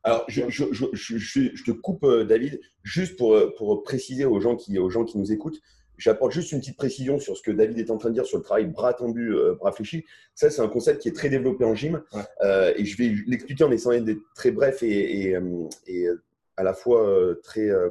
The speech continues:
Speaker 1: compréhensif, compréhensible,
Speaker 2: Compréhensif.
Speaker 1: compréhensif. Euh, l'idée du concept bras fléchis, bras tendus, c'est, c'est vraiment reprendre les différents, euh, patterns, patterns de, de travail. Donc, on avait ce que, ce qu'on a dit, le ta-, le pattern de tirage, le pattern de poussée.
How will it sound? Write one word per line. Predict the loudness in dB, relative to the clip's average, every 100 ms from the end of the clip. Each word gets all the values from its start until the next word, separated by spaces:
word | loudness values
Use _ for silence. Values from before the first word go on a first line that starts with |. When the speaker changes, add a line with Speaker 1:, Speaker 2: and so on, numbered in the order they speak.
| -4
Speaker 1:
compréhensif, | -14 -10 -6 -4 -2 -4 -6 -12 -20 -18 -14 -14
compréhensible, | -12 -16 -14 -18 -16 -14 -16
Speaker 2:
Compréhensif. | -12 -12 -12 -18 -20 -20 -10
Speaker 1:
compréhensif. | -8 -6 -6 -6 -8 _ -20 _ 2
Euh, | 6 6 4 2 0 0 0 0 -2 -4 -12 _ -4
l'idée | 0 0
du | 0 0
concept | 0 2 0
bras | 4 2
fléchis, | 2 -6 -2
bras | 0 2
tendus, | 2 0 -2 -4
c'est, | -2 2 2
c'est | 2 0
vraiment | 2 2
reprendre | 4 2 4 0 0 -6 _ -4
les | -2
différents, | -2 -4 2 2 4 2 2
euh, | 4 6 6 4 4
patterns, | 0 2 -2 -2 -6 _ -20 _ 0
patterns | 0 4 2 2
de, | 4 6 6
de | 2
travail. | 2 0 0
Donc, | -4 -2
on | 0
avait | 0 -2
ce | -4
que, | -6
ce | -4
qu'on | -4
a | -2
dit, | -2 -2
le | 0 2
ta-, | 2
le | 2 2
pattern | 2 0 -4
de |
tirage, | -4 0 0 0 0
le | 0
pattern | 0 0 -2
de | -4
poussée. | -6 -14 -16